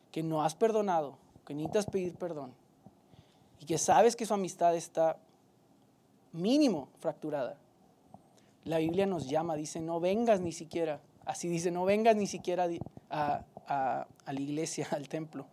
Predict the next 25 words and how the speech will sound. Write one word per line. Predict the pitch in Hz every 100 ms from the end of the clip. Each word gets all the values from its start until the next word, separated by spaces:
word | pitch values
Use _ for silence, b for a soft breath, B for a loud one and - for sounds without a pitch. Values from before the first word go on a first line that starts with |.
| b b b b -
antes | 156 151 147 170
de | 160
ir | 160 160
con | 165
tu, | 160 147 - _
con | 160
tu | 156
amigo | 147 151 139 131
y | -
pedir | - 143 139
perdón | 147 143 131 135 _
y | 160
reconciliarte | 147 147 139 139 139 143 143 143
con | 135
él". | 131 123 - _ _ _ _ _ _ _ _ _ _ _ _ _ _ _ _ _ _ _ _ - -
Número | 175 190
seis, | 165 175 165 160 - - _ _ _ -
un | 165
amigo | 170 170 196 190 160 208 -
verdadero | 156 156 151 151 180 160 160 - - - b b b
es | - 151 -
un | 180 208
regalo | 202 185 170 170 180 185 - - - - -
de | 139 151
Dios, | 139 120 - -